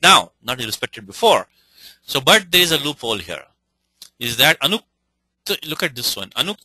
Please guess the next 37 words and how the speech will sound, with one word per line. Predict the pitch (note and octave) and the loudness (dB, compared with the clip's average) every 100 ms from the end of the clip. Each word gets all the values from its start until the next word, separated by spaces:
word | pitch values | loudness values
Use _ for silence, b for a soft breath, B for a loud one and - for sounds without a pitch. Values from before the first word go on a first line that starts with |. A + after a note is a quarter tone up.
| _ - | _ 0
Samuchayarthaschakara. | F3+ - E3 D#3 _ - D#3+ D3+ C#3+ C#3 - - - - G#2 G2 F2+ E2+ | 2 2 -2 -12 _ -2 2 4 4 0 -2 -6 -2 -2 -4 -6 -8 -16
Let | G2 | -18
me | A2 | -20
put | - | -10
that | A2 | -10
in | G2+ | -8
a | |
document. | F#2+ F2+ _ D2 _ - B B B B | -12 -14 _ -20 _ -20 B B B B
So | B2 | -4
this | F3+ | -2
is | F#3 | 0
the | D#3+ | -2
loophole. | C3 B2+ - G2 - _ B B B B B | -2 -8 -12 -14 -14 _ B B B B B
Is | B2 A#2+ | -10 -2
that | C3 C#3+ | -2 0
Anukta | C#3+ G#3 _ - | -4 -6 _ -2
Samuchay-, | - D3 F#3+ G3 - D#3+ | 0 -2 -6 -8 -2 -2
Anukta | A#2 F#3 G#3+ - G#3 | 0 -4 -8 -6 -2
means | G3 - | -2 -2
what | D3+ | -2
has | F#3 C#3+ | 0 -2
not | A#2 C#3+ C3+ | 0 0 0
been | C3+ B2 | -4 0
said. | - A2 F2+ | 0 0 -2
Anukta. | A#2 C#3 C3+ - F2+ | -6 -10 -12 -12 -12
Ukta | B2 - - D3+ | -12 -10 -4 -4
means | B2+ A2 | -4 -8
said. | C3 | -8
Anuk-, | A2+ - | -12 -14
Anukta | B2+ C#3 - B2+ | -12 -12 -10 -8
means | A2+ - | -8 -4
not | G#2 F#2+ | -6 -6
been | F2+ | -14
said. | - F2+ | -12 -12
Samuchaya. | - - A3 A3+ - D#3 A2 F2+ _ B B B B B | -8 -4 -4 -8 -2 2 2 -2 _ B B B B B
To | - | -10
include | D3 D3 F#3 G3+ A3+ A#3 G#3+ | -8 -8 -6 -4 -2 -4 -8